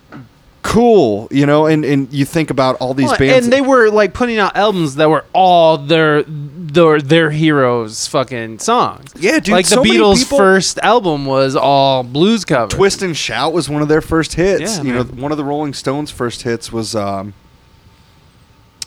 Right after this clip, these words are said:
Speaker 2: not Fade Away,
Speaker 1: Yeah.
Speaker 2: which is
Speaker 1: Yeah.
Speaker 2: a Buddy Holly tune.
Speaker 1: Exactly,
Speaker 2: Um,
Speaker 1: yeah.
Speaker 2: go listen to Buddy Holly, all of you.
Speaker 1: Yeah, man.
Speaker 2: Um, he's brilliant. Uh,
Speaker 1: <laughs>
Speaker 2: one of those, just like Jeff Buckley, we lost way too soon.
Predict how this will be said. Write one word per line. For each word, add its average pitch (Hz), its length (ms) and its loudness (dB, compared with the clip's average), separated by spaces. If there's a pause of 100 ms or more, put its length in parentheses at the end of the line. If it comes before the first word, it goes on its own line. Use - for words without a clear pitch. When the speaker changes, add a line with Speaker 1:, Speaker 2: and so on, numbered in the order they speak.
Speaker 2:
not 123 320 -2
Fade 135 260 0
Away, 117 380 -2 (140)
Speaker 1:
Yeah. 139 200 -6 (160)
Speaker 2:
which 117 160 -12
is 131 80 -8
Speaker 1:
Yeah. 123 40 0
Speaker 2:
a 113 40 -4
Buddy 120 260 0
Holly 117 340 -2
tune. 127 300 -6
Speaker 1:
Exactly, 135 440 -8
Speaker 2:
Um, 101 180 -6
Speaker 1:
yeah. 127 220 -6
Speaker 2:
go 110 140 0
listen 113 260 0
to 101 60 -4
Buddy 98 260 -2
Holly, 95 380 -4
all 98 260 -2
of 87 100 -4
you. 90 140 -10 (300)
Speaker 1:
Yeah, 160 120 -6
man. 214 80 -6
Speaker 2:
Um, 104 420 -2 (120)
he's 107 180 -4
brilliant. 101 560 -2
Uh, 98 240 -6
Speaker 1:
<laughs> - 480 -10
Speaker 2:
one 120 200 0
of 107 60 0
those, 110 240 0 (120)
just 101 200 -8
like 107 140 -2
Jeff 101 220 -8
Buckley, 95 320 -6
we 98 140 -6
lost 92 480 -8
way 101 300 -2
too 92 200 -10
soon. 90 380 -10